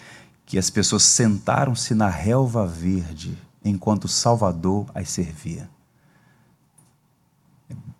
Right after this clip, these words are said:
sempre oportuno ler o texto bíblico imaginando as cenas, né? E é uma cena bonita. A multidão assentada na grama e o Salvador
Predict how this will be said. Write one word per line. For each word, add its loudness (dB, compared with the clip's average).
sempre 2
oportuno 4
ler 8
o 4
texto -2
bíblico 4
imaginando 4
as 0
cenas, -4
né? -6
E -4
é 2
uma 0
cena 0
bonita. -4
A -4
multidão -2
assentada 0
na 0
grama -2
e -6
o -6
Salvador -2